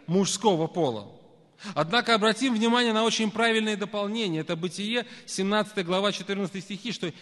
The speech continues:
«необрезанный же мужского пола, который не обрежет крайней плоти своей, истребится душа та из народа своего, ибо он нарушил завет мой».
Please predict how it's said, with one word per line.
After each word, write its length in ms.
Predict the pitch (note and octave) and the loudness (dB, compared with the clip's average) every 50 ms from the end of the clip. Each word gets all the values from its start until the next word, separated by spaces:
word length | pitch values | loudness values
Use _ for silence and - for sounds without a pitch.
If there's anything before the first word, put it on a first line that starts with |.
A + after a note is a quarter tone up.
| - - | -10 -4
«необрезанный 960 | E3 E3+ F3+ F3+ F3+ E3 C3+ B2 D#3 F#3 A#3+ C#4+ E4 D4+ B3+ C4+ C4 C4 B3+ | 0 2 4 4 4 4 4 4 2 2 4 2 2 2 2 0 0 2 0
же 140 | G#3 A3+ A#3+ | 0 0 0
мужского 560 | A#3 A#3 A3+ - - - - A#3 G#3 G3 G3+ | 0 0 -2 -2 -4 -2 0 2 2 2 0
пола, 500 | F#3+ - G#3 G3+ F3 C#3 A#2+ A2 A2 - - - - - - | 0 0 0 2 2 2 0 -2 -4 -6 -8 -16 -20 -20 -6
который 360 | - F3+ F3 - G#3+ G3 F#3 | -4 -4 0 2 4 4 6
не 120 | F#3 G3 G3+ | 6 6 6
обрежет 560 | G3 F#3+ E3+ F#3 A3 A#3 G#3+ E3+ F#3+ F3+ - | 4 4 2 2 2 2 2 0 0 -4 -4
крайней 380 | - G3 G#3 F#3 E3 D3 D3 | -2 0 0 2 2 0 0
плоти 420 | C#3+ D3 F#3+ A3+ B3+ C4 A#3 - F#3 | -2 -2 -4 -2 -2 -2 -2 -2 -6
своей, 400 | D#3 - G3 F3+ E3 D3+ C#3 C3+ - - - | -6 -4 -4 -2 -2 -2 -4 -6 -10 -6 -4
истребится 760 | B3 - - - - A3+ B3 A#3 A3 C4 C#4 C4 - G#3+ G3+ | -4 -4 -4 -4 -4 -4 -4 -4 -2 -2 -2 -2 0 -2 -2
душа 360 | F3+ F#3 F3 - G3 F3+ F3 | 0 0 0 2 0 0 0
та 240 | - - G3+ F3+ F3 | 0 2 2 4 4
из 160 | E3+ E3 C#3+ | 2 2 0
народа 500 | D3 D#3+ D#3 E3+ A3 C4+ C#4 G#3+ E3+ D3+ | 0 0 0 2 2 0 0 -2 -2 -4
своего, 480 | - - C#3+ C3 B2+ B2 A#2+ B2 B2 - - - - - - - | -4 -6 -6 -6 -6 -6 -6 -6 -8 -10 -12 -18 -18 -16 -8 -6
ибо 220 | F3 E3 D3+ F3 | -4 -2 -2 -2
он 460 | E3 - G#3 A3+ B3 B3+ C4 A#3 - - - - | 0 2 2 4 4 4 4 0 -4 -10 -10 -2
нарушил 580 | F3 F3 E3+ E3+ F3+ G3+ F#3+ - G#3+ G#3+ G3 - - - | 2 4 4 4 4 2 0 0 0 0 -2 -4 -8 -12
завет 520 | D#3+ C#3+ D#3 D#3+ D3 C#3+ D#3+ E3+ D#3+ - F3 | -6 -2 0 0 0 0 -2 -4 -4 -2 0
мой». 260 | F#3+ E3 C3 G#2 | 0 2 2 0